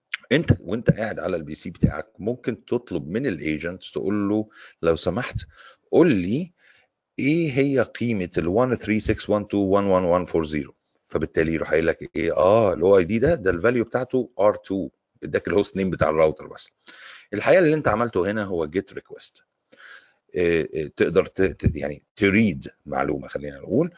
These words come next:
والمفروض الريد ليها باسورد والرايت ليها باسورد أو ليها كوميونتي يعني. طيب أنت تقدر ترايت، آه، ممكن تقول له set request،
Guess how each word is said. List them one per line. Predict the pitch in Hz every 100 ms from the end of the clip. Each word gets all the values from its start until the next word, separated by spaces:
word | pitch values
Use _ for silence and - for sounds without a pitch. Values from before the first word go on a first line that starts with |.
| _ _ -
والمفروض | 87 90 78 87 - 113
الريد | 85 85 110 90 - -
ليها | 82 82
باسورد | 78 90 - 85 76
والرايت | 73 71 82 78
ليها | 71 69
باسورد | 69 - - _ _ _ -
أو | 73
ليها | 76 82
كوميونتي | 78 73 76 69 -
يعني. | - - _ _ _ _ _
طيب | - 87 80
أنت | - 87 -
تقدر | 131 139 123
ترايت، | - 110 147 151
آه، | - 135
ممكن | 110 120
تقول | - 117
له | 113
set | 147 147
request، | 78 71 - -